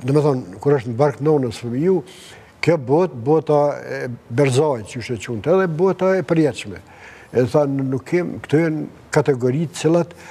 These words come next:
ata që e besojnë Zotin, faktikisht nuk ngarkohen fort me këtë jetën e përkohshme, mesafer, thë kaj, me këtë botën cilën jem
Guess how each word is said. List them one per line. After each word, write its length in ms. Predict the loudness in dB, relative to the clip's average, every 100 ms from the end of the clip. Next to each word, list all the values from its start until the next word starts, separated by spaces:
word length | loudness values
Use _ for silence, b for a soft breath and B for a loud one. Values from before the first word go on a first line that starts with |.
| B
ata 240 | -2 0 2
që 160 | 0
e 80 | 0 -2
besojnë 340 | 0 0 0
Zotin, 460 | 0 -2 -2 -6 -6 B B
faktikisht 560 | -2 0 0 0 0 2
nuk 240 | 0 0
ngarkohen 480 | 0 -2 0 0 0
fort 320 | 0 0 0
me 160 | -2 -2
këtë 380 | -4 -8 0 0
jetën 240 | 0 -4 -4 B B B
e 120 | -8 -2
përkohshme, 720 | -2 2 2 2 0 0 -2 -6 B B B -6
mesafer, 520 | 0 2 2 2 0 -2
thë 120 | -12
kaj, 260 | -8 -6 -6 -8 -12 B -6
me 100 | 0
këtë 180 | 0 2
botën 300 | 0 0 -4
cilën 360 | -2 2 2 0 0
jem 200 | 0